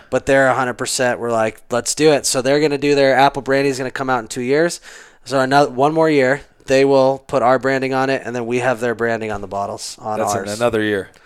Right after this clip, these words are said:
Speaker 2: That'll
Speaker 1: We'll,
Speaker 2: come out.
Speaker 1: we'll have ours next month.
Speaker 2: Oh, heck yeah.
Speaker 1: Theirs will be available next year.
Speaker 2: And is this a sipper or a chugger or?
Speaker 1: It's twenty-three percent alcohol.
Speaker 2: Okay,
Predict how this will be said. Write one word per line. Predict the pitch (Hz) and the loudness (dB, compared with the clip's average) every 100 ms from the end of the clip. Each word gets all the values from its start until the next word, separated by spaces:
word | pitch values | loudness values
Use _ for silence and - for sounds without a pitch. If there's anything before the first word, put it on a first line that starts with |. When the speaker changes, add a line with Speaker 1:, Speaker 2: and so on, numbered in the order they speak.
| - _ - - - | -20 _ -20 -20 -6
Speaker 2:
That'll | 110 | 0
Speaker 1:
We'll, | 143 | 0
Speaker 2:
come | 101 | -2
out. | 87 - | -12 -6
Speaker 1:
we'll | 127 156 | 2 4
have | 156 127 | 6 6
ours | 127 131 113 - - _ - 101 | 4 2 0 -8 -12 _ -20 -10
next | 120 110 - | -6 -6 -6
month. | 110 117 - - 139 | -6 -6 -6 -10 -4
Speaker 2:
Oh, | 165 107 | -2 -2
heck | - 156 170 - | -4 -6 -6 -10
yeah. | 95 92 | -8 -2
Speaker 1:
Theirs | 135 156 151 | 2 2 2
will | 131 | -2
be | 127 | -2
available | 117 117 104 | 0 -2 -2
next | 98 95 - | -4 -8 -10
year. | 73 - - _ - | -12 -14 -20 _ -12
Speaker 2:
And | 113 110 | -8 -6
is | |
this | 120 113 | -6 -6
a | 135 | -4
sipper | - 147 147 143 139 123 | 0 0 4 4 4 4
or | 104 101 | 2 0
a | 101 98 95 | -2 -2 -4
chugger | 95 - 123 117 113 117 | -8 -4 -2 -2 -4 -4
or? | 101 92 92 | -4 -6 -8
Speaker 1:
It's | 101 - | -10 -12
twenty-three | - - 160 165 - 156 | -8 -2 0 0 -2 -4
percent | 139 - 127 | -4 -4 -2
alcohol. | 107 92 - - | -2 -4 -10 -12
Speaker 2:
Okay, | 95 - - - | -12 -12 -14 -16